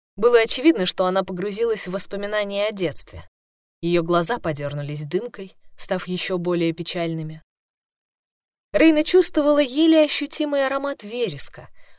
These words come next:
что шел от кожи Фейри. О ранних годах своей жизни я помню мало, но мне навсегда врезалась в память наша первая встреча с Эданом.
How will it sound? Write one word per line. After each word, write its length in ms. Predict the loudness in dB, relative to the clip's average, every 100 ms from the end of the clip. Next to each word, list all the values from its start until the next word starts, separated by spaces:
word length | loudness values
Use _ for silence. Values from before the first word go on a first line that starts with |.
| -12
что 240 | -4 -4
шел 220 | 0 2
от 120 | 2
кожи 300 | 0 -4 -2
Фейри. 480 | -4 -4 -4 -6 -14 -20 _ _ _ _ _ _ _ _ _ _ _ _ _
О 100 | 0
ранних 320 | 2 2 0
годах 320 | 2 4 2
своей 380 | 2 2 2 2
жизни 400 | 4 6 4 2
я 160 | -2 0
помню 320 | -2 -2 -4
мало, 440 | -2 -2 -2 -8 -14 -20 _ _ _ _ -10
но 140 | -6
мне 200 | -4 -4
навсегда 480 | -4 -4 -2 0 0
врезалась 540 | 2 0 0 -2 -4 -4
в 40 |
память 380 | -4 -4 -6 -10 -16 _ _ _ -8
наша 260 | -4 -4
первая 380 | -4 -2 0 -2
встреча 460 | -2 -4 -4 -2 0
с 120 | 0
Эданом. 480 | 0 -2 -6 -12